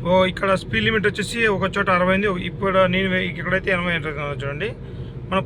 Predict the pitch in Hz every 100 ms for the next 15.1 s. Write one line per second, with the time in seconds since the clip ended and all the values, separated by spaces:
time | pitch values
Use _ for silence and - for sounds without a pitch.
0 | - 233 226 214 214 220 202 214 208 180
1 | 165 170 170 233 214 185 180 180 185 208
2 | 202 180 175 175 165 170 160 160 254 320
3 | 165 151 - 170 - 165 160 - - -
4 | - - - - 170 190 185 180 170 165
5 | 165 170 180 - 170 175 175 165 156 160
6 | 165 160 143 - - - - 175 180 185
7 | 175 170 180 175 170 156 156 143 160 151
8 | 135 131 175 233 - - 175 185 156 165
9 | 180 202 196 208 - 180 190 185 185 185
10 | 165 175 175 170 156 170 143 156 175 160
11 | 147 139 165 143 190 - - - - -
12 | 175 196 196 208 220 214 196 214 220 233
13 | 202 208 196 185 190 175 - - 180 185
14 | 226 196 175 - 196 175 165 170 147 139
15 | 127